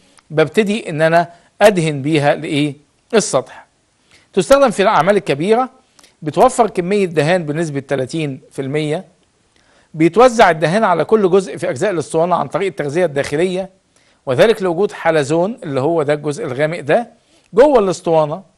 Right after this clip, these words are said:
ممكن ابقى واقف تحت على الارض واحط دراع تطويل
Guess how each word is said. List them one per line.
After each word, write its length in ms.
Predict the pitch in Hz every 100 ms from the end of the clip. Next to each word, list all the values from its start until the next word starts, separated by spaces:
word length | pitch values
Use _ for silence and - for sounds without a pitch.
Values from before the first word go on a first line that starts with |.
| _ _ _ _ _ _ 180
ممكن 420 | 269 349 294 247
ابقى 220 | 196 196
واقف 260 | 247 214 -
تحت 280 | 233 -
على 140 | 170 165
الارض 340 | 180 214 214 - _ _ _ _ _ _
واحط 680 | 151 185 214 226 - 262 226
دراع 280 | 170 208 220
تطويل 600 | 190 160 180 196 285